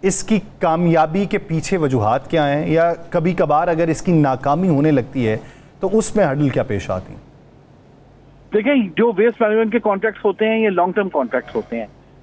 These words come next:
Speaker 2: तीन से छः साल, सात साल के होते हैं जब इंटरनेशनल कॉन्ट्रैक्टर्स थे,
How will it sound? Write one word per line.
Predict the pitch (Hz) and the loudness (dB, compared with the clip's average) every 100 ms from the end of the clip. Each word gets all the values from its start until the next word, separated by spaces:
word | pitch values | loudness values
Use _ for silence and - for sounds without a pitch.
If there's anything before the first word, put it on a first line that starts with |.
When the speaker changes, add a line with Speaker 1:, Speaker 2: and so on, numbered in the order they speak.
| - | 0
Speaker 2:
तीन | 180 180 | 2 2
से | 175 175 | 2 -2
छः | - 175 | 0 -4
साल, | 165 165 156 | 0 0 0
सात | 135 151 | -2 -4
साल | 143 160 143 | -2 -4 -4
के | 131 | 0
होते | 143 120 | -2 0
हैं | 143 143 | 0 0
जब | 143 | 0
इंटरनेशनल | 143 127 139 165 | 0 0 -2 -4
कॉन्ट्रैक्टर्स | 151 139 135 131 139 | -4 -4 -4 -4 -6
थे, | - 139 | -2 -4